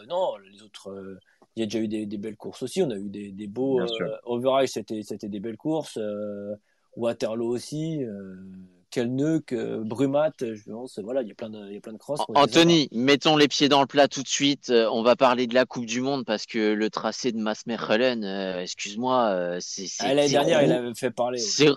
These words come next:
Speaker 3: c'est roulant à mort, c'est chiant, tu regardes les, il y a pas d'écart.
Speaker 1: Euh, l'année dernière, il y avait, c'était pas là-bas qu'il y avait les coureurs, que c'était plein, que c'était trop dangereux. Si, si, il me semble que c'est ça,
Speaker 3: Mais
Speaker 1: là.
Speaker 3: si,
Speaker 2: Ça a
Speaker 3: mais
Speaker 2: été,
Speaker 3: c'est, c'est,
Speaker 2: ça a
Speaker 3: c'est
Speaker 2: été un
Speaker 3: roulant
Speaker 2: peu
Speaker 3: à mort.
Speaker 2: repris, hein.
Speaker 1: C'est,
Speaker 2: Il a
Speaker 1: ouais,
Speaker 2: un petit
Speaker 1: mais
Speaker 2: peu
Speaker 1: c'est,
Speaker 2: changé.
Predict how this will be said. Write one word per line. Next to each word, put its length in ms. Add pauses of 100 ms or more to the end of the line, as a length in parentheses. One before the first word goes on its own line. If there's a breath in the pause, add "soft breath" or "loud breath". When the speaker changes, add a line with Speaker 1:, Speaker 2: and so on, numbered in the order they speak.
(120)
Speaker 3:
c'est 220
roulant 560
à 80
mort, 340
c'est 220
chiant, 360
tu 140
regardes 300
les, 140
il 120
y 80
a 60
pas 160
d'écart. 560 (520)
Speaker 1:
Euh, 40
l'année 180
dernière, 320
il 40
y 40
avait, 120
c'était 180
pas 100
là-bas 220
qu'il 80
y 40
avait 60
les 80
coureurs, 200
que 40
c'était 220
plein, 160
que 60
c'était 140
trop 200
dangereux. 400
Si, 160
si, 100
il 60
me 40
semble 200
que 40
c'est 120
ça, 80
Speaker 3:
Mais 60
Speaker 1:
là. 60
Speaker 3:
si, 160
Speaker 2:
Ça 60
a 40
Speaker 3:
mais 60
Speaker 2:
été, 40
Speaker 3:
c'est, 160
c'est, 160
Speaker 2:
ça 80
a 100
Speaker 3:
c'est 420
Speaker 2:
été 140
un 60
Speaker 3:
roulant 160
Speaker 2:
peu 60
Speaker 3:
à 40
mort. 140
Speaker 2:
repris, 240
hein. 120 (280)
Speaker 1:
C'est, 260
Speaker 2:
Il 100
a 100
Speaker 1:
ouais, 40
Speaker 2:
un 40
petit 80
Speaker 1:
mais 80
Speaker 2:
peu 60
Speaker 1:
c'est, 160
Speaker 2:
changé. 180